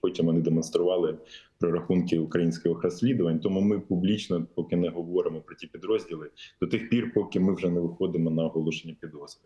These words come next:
Потім ці підозри, як правило, є публічним, якщо мова йдеться про заочне засудження, коли ми на цей момент можемо не мати конкретних росіян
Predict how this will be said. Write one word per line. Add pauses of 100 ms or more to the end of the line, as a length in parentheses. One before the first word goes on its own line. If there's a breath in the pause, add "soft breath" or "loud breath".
(400 loud breath)
Потім
ці
підозри, (560 loud breath)
як
правило,
є
публічним, (360 loud breath)
якщо
мова
йдеться
про
заочне
засудження,
коли
ми
на
цей
момент
можемо
не
мати
конкретних
росіян